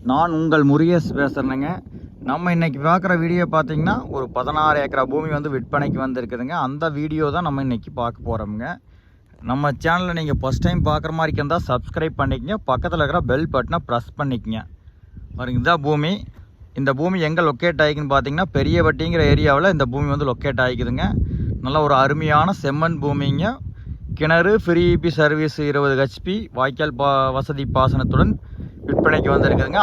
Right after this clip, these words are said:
அந்த வீடியோ தான் நம்ம இன்னைக்கு பார்க்க போறோமுங்க. இந்த பூமிக்கு வந்து பார்த்தீங்கன்னா, இரண்டு சைடுமே தார் ரோடு பேஸ் வருங்க. கார்னர் சைட்டுங்க, ஃபுல்லா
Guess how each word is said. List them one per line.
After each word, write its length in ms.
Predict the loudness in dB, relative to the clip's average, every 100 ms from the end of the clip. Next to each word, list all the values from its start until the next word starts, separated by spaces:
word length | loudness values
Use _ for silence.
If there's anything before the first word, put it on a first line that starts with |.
| 2
அந்த 160 | 2 0
வீடியோ 180 | 4 4
தான் 100 | 4
நம்ம 140 | 2 -2
இன்னைக்கு 220 | -4 -4 -4
பார்க்க 280 | -6 -6 -10
போறோமுங்க. 300 | -10 -10 -12 -14 -20 -18 -16 -16 -4
இந்த 120 | 2 4
பூமிக்கு 360 | 6 6 6 6
வந்து 160 | 6 6 6
பார்த்தீங்கன்னா, 340 | 4 2 2 4 4
இரண்டு 220 | 4 2 2
சைடுமே 380 | 0 0 -2 -4 0
தார் 200 | 0 2
ரோடு 160 | 0 0
பேஸ் 160 | -2 -2
வருங்க. 260 | -4 -2 -2 -2 0
கார்னர் 420 | 0 2 0 -4
சைட்டுங்க, 360 | -2 -4 -4 -8 -6
ஃபுல்லா 200 | -4